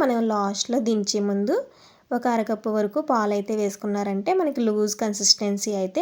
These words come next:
వస్తుందన్నమాట అండి. మీకు లూజ్గా వద్దనుకుంటే ఈ విధంగా కావాలనుకుంటే మాత్రం definitely ఈ విధంగానే ట్రై చేయండి. చూసారు కదా, చాలా అంటే చాలా బాగుంటుంది, చాలా క్రీమీగా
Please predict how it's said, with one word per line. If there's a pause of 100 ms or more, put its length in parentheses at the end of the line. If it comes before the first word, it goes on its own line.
(120)
వస్తుందన్నమాట
అండి. (600)
మీకు
లూజ్గా
వద్దనుకుంటే (160)
ఈ (100)
విధంగా (120)
కావాలనుకుంటే (100)
మాత్రం
definitely
ఈ
విధంగానే
ట్రై (140)
చేయండి. (800)
చూసారు
కదా, (200)
చాలా
అంటే (100)
చాలా
బాగుంటుంది, (180)
చాలా (100)
క్రీమీగా